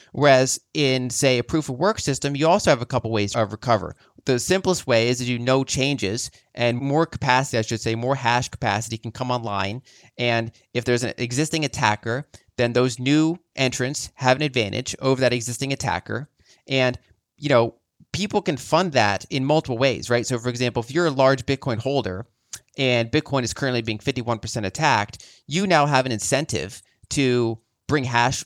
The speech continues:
online. It might not be profitable at first. You're basically making an investment to unlock your Bitcoin transactions. Number two is that the nuclear option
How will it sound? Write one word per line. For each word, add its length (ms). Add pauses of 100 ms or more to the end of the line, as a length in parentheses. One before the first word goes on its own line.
online. 480 (100)
It 120
might 180
not 180
be 220
profitable 540
at 60
first. 580
You're 140
basically 340
making 300
an 60
investment 440
to 200
unlock 600 (180)
your 200
Bitcoin 400
transactions. 720 (340)
Number 220
two 500 (240)
is 220
that 240
the 80
nuclear 380
option 520